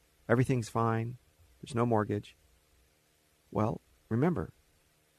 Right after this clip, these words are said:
if you're going to keep it, liability insurance, you say, "Oh, well, I don't need to do that. There isn't even a mortgage on it anymore." Well, if you're inheriting a house,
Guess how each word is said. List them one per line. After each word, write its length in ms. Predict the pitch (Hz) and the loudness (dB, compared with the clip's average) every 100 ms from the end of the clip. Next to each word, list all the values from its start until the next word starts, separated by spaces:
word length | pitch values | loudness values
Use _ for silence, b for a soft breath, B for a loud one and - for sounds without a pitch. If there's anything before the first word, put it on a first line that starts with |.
| _ | _
if 160 | - - | -12 -2
you're 100 | 139 | 0
going 160 | 202 185 | 2 0
to 60 | |
keep 320 | - - 175 | -2 -4 -2
it, 160 | - - _ _ _ _ _ _ _ _ _ _ - _ - | -4 -10 _ _ _ _ _ _ _ _ _ _ -20 _ -4
liability 580 | 110 151 143 165 151 | 2 2 4 4 4
insurance, 640 | 123 107 - 95 - - - _ _ _ _ _ - | 0 -4 -6 -6 -6 -12 -20 _ _ _ _ _ -12
you 80 | |
say, 140 | - - | -8 -4
"Oh, 120 | - | 2
well, 140 | - 107 | 4 4
I 80 | |
don't 140 | 151 - | 4 2
need 120 | 101 | -2
to 60 | - | -6
do 140 | 87 | -8
that. 300 | 73 80 175 - _ _ _ _ | -8 -8 -10 -12 _ _ _ _
There 120 | 147 156 | 0 2
isn't 200 | 156 160 | 0 -2
even 160 | 160 | 0
a 60 | 160 | 0
mortgage 300 | 175 160 110 | -2 -4 -4
on 120 | 98 | -6
it 100 | - | -8
anymore." 380 | 50 50 - - _ _ _ _ _ _ _ | -12 -14 -16 -20 _ _ _ _ _ _ _
Well, 100 | - | -4
if 100 | 165 | -2
you're 140 | 214 320 | 2 2
inheriting 480 | 262 165 202 165 113 | 2 2 2 2 0
a 40 | |
house, 640 | 95 156 110 - - - | -2 -4 -6 -8 -14 -16